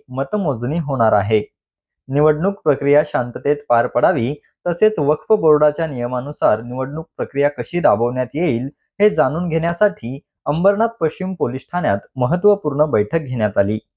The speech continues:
या बैठकीत पोलीस उपायुक्त सचिन गोरे, सहाय्यक पोलीस आयुक्त शैलेश काळे, वरिष्ठ पोलीस निरीक्षक बालाजी पांढरे आणि वक्फ बोर्डाचे अधिकारी, तसेच तिन्ही पॅनलचे प्रमुख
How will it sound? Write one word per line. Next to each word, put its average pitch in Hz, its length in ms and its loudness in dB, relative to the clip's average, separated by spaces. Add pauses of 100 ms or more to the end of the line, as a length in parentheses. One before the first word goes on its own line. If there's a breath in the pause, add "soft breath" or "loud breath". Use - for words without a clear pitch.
(500)
या 139 120 4
बैठकीत 135 540 0 (340 soft breath)
पोलीस 190 360 0
उपायुक्त 185 420 0
सचिन 170 420 0
गोरे, 139 400 4 (160)
सहाय्यक 202 500 2
पोलीस 185 280 0
आयुक्त 175 400 0
शैलेश 151 460 -2
काळे, 131 360 4 (260 soft breath)
वरिष्ठ 135 380 0
पोलीस 170 420 -2
निरीक्षक 170 420 -2
बालाजी 127 460 0
पांढरे 127 560 2 (440)
आणि 156 200 0
वक्फ 160 320 0
बोर्डाचे 151 500 4
अधिकारी, 127 440 -2
तसेच 123 400 -8
तिन्ही 170 360 -2
पॅनलचे 147 480 0
प्रमुख 139 400 -2